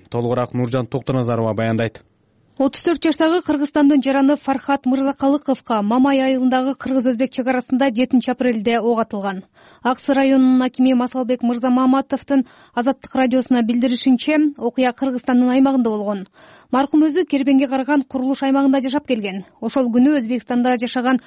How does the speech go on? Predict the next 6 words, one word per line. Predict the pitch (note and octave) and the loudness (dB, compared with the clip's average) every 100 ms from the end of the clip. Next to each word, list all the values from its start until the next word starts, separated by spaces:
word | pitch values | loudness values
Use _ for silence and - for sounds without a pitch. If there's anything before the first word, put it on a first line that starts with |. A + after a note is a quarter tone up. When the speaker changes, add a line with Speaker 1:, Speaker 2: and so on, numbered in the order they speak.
| - | -12
Speaker 2:
туугандарына | - D4 D4 B3+ A#3 A3+ A3 | -4 0 2 2 2 0 0
тойго | B3+ C4 B3+ | 0 0 2
барып, | C4 D#4 | 0 -2
кайра | - A3+ A#3+ | -2 -2 0
келаткан | C4 B3 - G#3 G3+ | 0 0 0 -2 -2
экен. | G#3 | -6